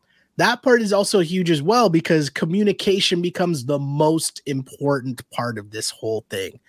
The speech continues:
And the dynamic between Jordan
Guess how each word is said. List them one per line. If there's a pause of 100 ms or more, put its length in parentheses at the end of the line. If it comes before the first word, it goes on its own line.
(540)
And (760)
the
dynamic
between
Jordan